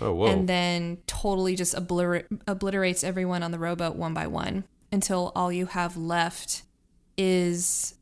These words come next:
Speaker 2: your narrator, Ishmael. And then this question of, did Ahab actually take him down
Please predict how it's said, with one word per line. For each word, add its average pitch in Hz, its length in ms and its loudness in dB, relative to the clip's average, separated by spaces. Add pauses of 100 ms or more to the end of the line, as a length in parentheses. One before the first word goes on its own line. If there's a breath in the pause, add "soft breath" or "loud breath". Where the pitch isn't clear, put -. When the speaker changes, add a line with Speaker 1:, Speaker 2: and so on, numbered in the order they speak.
(300)
Speaker 2:
your 196 200 -2
narrator, 175 600 0
Ishmael. 165 580 -2 (480)
And 190 160 4
then 180 160 4
this 175 180 2
question - 500 0
of, 175 460 -2 (960)
did 190 340 0
Ahab 180 600 0
actually 175 480 -2
take - 600 -6 (160)
him 180 240 0
down 170 600 0